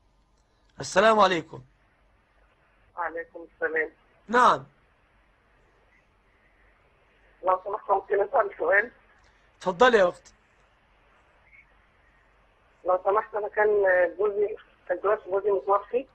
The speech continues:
Speaker 2: وكان وهو عايش في سلسلة طلاقات، بي-، بي-، بيحلف بالطلاق كتير يعني،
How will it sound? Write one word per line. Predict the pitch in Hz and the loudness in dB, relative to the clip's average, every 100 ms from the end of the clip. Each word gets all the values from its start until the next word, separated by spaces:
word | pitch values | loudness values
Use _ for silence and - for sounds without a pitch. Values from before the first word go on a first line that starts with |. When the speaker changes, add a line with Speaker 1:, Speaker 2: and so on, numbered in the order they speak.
| _ _ _ _ _ _ - | _ _ _ _ _ _ -8
Speaker 2:
وكان | 170 - 208 214 208 | -6 0 0 0 0
وهو | 190 180 185 190 | 2 2 4 2
عايش | 196 - - | 2 -2 -2
في | 180 170 165 - | 0 0 -2 -8
سلسلة | - 202 208 - | -6 -6 -4 -2
طلاقات، | 180 160 165 147 - _ - - | 0 2 2 0 -8 _ -20 -12
بي-، | 165 156 - - | -10 -8 -8 -4
بي-، | 165 180 170 | -2 -2 -2
بيحلف | 165 - 202 175 | -2 -4 -4 -6
بالطلاق | 160 - 180 180 196 | -6 -2 0 0 -4
كتير | - 196 170 | -4 -2 0
يعني، | 160 143 | 2 0